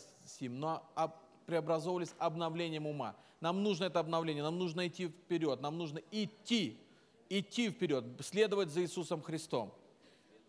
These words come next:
Я хотел бы в этой молитве, когда мы готовимся к причастию, первое, если ты остановился,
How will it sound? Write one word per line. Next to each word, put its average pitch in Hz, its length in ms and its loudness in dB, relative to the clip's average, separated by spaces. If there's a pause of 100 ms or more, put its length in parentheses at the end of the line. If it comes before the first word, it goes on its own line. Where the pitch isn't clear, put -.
(1700)
Я 160 140 0
хотел 208 260 0
бы 180 120 0
в 180 40 0
этой 185 200 0
молитве, 151 440 0
когда 131 300 -2
мы 185 120 -2
готовимся 156 560 -2
к - 40 -20
причастию, 120 640 -8
первое, 143 420 0 (380)
если 202 260 2
ты - 120 -14
остановился, 151 760 -4